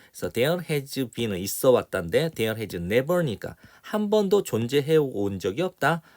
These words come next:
A better time은 더 좋은 시기가. 어떤 시기인가?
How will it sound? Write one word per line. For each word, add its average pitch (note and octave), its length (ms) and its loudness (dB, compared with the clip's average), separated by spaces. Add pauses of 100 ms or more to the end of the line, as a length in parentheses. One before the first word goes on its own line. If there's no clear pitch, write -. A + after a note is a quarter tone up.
(120)
A G2 60 -4 (100)
better D3 300 6 (460)
time은 A#2+ 380 -4
더 E3+ 200 8
좋은 A#2 300 -2
시기가. A#2+ 520 -10 (400)
어떤 F3 360 2
시기인가? B2+ 480 -2